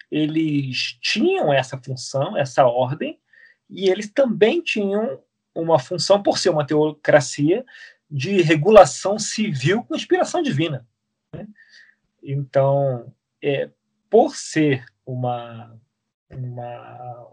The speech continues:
uma teocracia, é, inspirada por Deus, né? Você tinha essas regras, que era uma vida,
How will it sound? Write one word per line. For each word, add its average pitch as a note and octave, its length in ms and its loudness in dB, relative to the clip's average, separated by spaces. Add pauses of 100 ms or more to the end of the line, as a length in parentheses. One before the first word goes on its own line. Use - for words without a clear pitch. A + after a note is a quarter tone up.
uma A#2 160 -14
teocracia, A#2+ 800 -10 (840)
é, A#2+ 240 -12
inspirada D3 720 4
por A#2+ 260 -10
Deus, F3+ 680 -4
né? D3 260 -10
Você C#3 140 -12
tinha C3 180 -4
essas E3+ 420 4
regras, C3+ 480 2
que - 140 -8
era C3 80 0
uma B2+ 180 -4
vida, C#3 400 -4